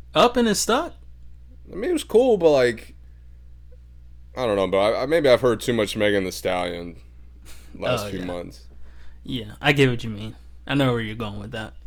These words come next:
Speaker 2: I just, like, I, I feel like I, I liked Invasion of Privacy 'cause there was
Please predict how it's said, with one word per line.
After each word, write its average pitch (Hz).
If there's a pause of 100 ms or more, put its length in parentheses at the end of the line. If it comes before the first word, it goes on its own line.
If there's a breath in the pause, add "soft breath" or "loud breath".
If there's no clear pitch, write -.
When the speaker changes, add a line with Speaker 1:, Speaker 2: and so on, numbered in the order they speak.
Speaker 2:
I 175
just, 196
like, 160
I, 127
I 165
feel 226
like 202 (880 soft breath)
I, 67 (1000 loud breath)
I 127
liked 175
Invasion 151
of -
Privacy 135
'cause 110
there 120
was -